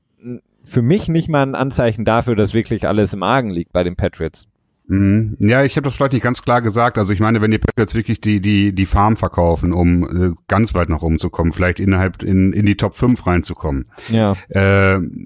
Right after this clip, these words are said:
Speaker 2: ich meine, wenn sie jetzt, äh, Pick dreiundzwanzig, Pick einunddreißig zusammenpacken, um dafür an Position elf oder sowas zu kommen, äh, dann würde ich auch noch nicht das unbedingt, äh, so klassifizieren. Dann würde ich schon sagen, so, okay, hm, das ist schon ein krasser Move.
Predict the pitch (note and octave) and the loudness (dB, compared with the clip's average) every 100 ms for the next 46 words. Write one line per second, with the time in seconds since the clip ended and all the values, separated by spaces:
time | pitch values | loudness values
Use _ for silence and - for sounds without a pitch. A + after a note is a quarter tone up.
0 | B1+ D#2+ G2 G2+ F2+ G#2 A#2 A#2 A#2+ A#2+ | -12 -8 -6 -4 -4 0 2 4 4 2
1 | A2+ - B2+ A2+ - - G#2 A#2+ D3+ C#3+ | 0 -4 -4 -2 -4 -2 0 2 2 2
2 | C3+ B2 A#2+ - G#2+ B2+ A2+ A2+ - - | 0 0 -4 0 2 2 2 0 -2 -6
3 | G#2 C3 D#3+ D3+ D3+ C#3 A#2+ A2+ A#2 G#2+ | -2 0 0 0 0 2 2 0 0 0
4 | G#2 G2 - G#2 G#2 G#2 - _ B2 C3 | 0 -4 -2 2 2 2 -2 _ -2 0
5 | F#3 - C3 B2+ B2 A#2+ - A2 A#2 A2 | 0 -2 -2 -2 -2 -2 -4 -4 0 0
6 | A2 - - - - _ G#2 G#2+ A2 B2+ | -2 -12 -20 -20 -20 _ 0 2 4 2
7 | D3+ C3+ A2+ C#3 E3+ D#3+ D#3 D#3 C#3+ D3 | 2 0 0 2 4 2 0 -2 2 2
8 | C#3 C#3+ - C3+ C3+ B2+ - C#3+ C#3 C3+ | 2 0 2 0 2 -2 -4 -4 -4 -2
9 | C3 - C#3+ C3 C3 C3 A#2 A#2+ B2+ B2+ | -4 0 2 2 0 0 0 0 2 0
10 | A#2 - A#2+ D3+ D3 C#3 D#3 C#3 - - | -2 0 0 2 2 2 2 0 -4 -6
11 | - A#2+ - G#2+ G#2+ G2+ B2 | -2 -2 -2 -2 2 4 2